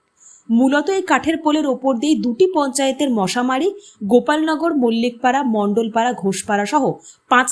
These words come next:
থেকে ছটি গ্রামের মানুষ যাতায়াত করে। এই বেহাল কাঠের ফলের কারণে গাড়ি চলাচল একেবারেই বন্ধ হয়ে পড়েছে, ফলে অসুবিধার সম্মুখীন রিটেক। এই বেহাল কাঠের ফলের কারণে গাড়ি চলাচল একেবারেই বন্ধ হয়ে পড়েছে,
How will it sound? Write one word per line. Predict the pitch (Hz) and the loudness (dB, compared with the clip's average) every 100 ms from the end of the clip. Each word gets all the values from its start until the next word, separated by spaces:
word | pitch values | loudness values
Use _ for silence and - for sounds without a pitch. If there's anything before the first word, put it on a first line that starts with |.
| - | -6
থেকে | 302 359 | 0 0
ছটি | 359 - 233 226 381 | 0 0 -2 2 2
গ্রামের | 370 330 330 | 2 0 0
মানুষ | 294 285 277 247 | 0 0 -2 -2
যাতায়াত | 208 175 170 | -2 -2 -4
করে। | - 185 - _ _ _ | 0 -2 -2 _ _ _
এই | 214 220 | 0 2
বেহাল | 185 226 294 320 | 2 0 0 0
কাঠের | 285 302 302 | -2 -2 -4
ফলের | 262 226 226 | 0 0 0
কারণে | 220 226 254 311 | 0 -2 0 -4
গাড়ি | 196 196 202 | 2 2 2
চলাচল | 302 269 254 262 294 - | 0 -2 -4 -4 -4 -2
একেবারেই | 196 247 233 294 208 | -2 0 0 2 2
বন্ধ | 170 190 202 269 | 0 0 0 0
হয়ে | 285 262 254 | -2 0 0
পড়েছে, | 233 208 208 | -2 -2 -2
ফলে | 226 226 240 - _ _ | -2 -2 -2 -6 _ _
অসুবিধার | 196 - 277 311 349 | -6 -4 -2 0 0
সম্মুখীন | 311 262 247 262 262 - 208 | 0 -2 -4 -4 -6 -6 -4
রিটেক। | 214 185 - _ _ _ _ _ _ _ _ _ _ _ _ _ _ _ _ _ _ | -2 -4 -10 _ _ _ _ _ _ _ _ _ _ _ _ _ _ _ _ _ _
এই | 240 262 | 2 4
বেহাল | 208 269 339 381 | 4 0 0 0
কাঠের | 320 359 349 | -2 0 -4
ফলের | 320 285 294 | 0 0 0
কারণে | 302 294 311 359 | 0 0 0 -2
গাড়ি | 214 220 285 | 0 0 0
চলাচল | 294 285 285 339 | -2 -2 -2 -2
একেবারেই | - 202 269 262 339 | -2 -2 0 0 0
বন্ধ | 311 269 226 | 0 0 0
হয়ে | 233 202 | 0 -2
পড়েছে, | 175 175 175 | 0 -2 -2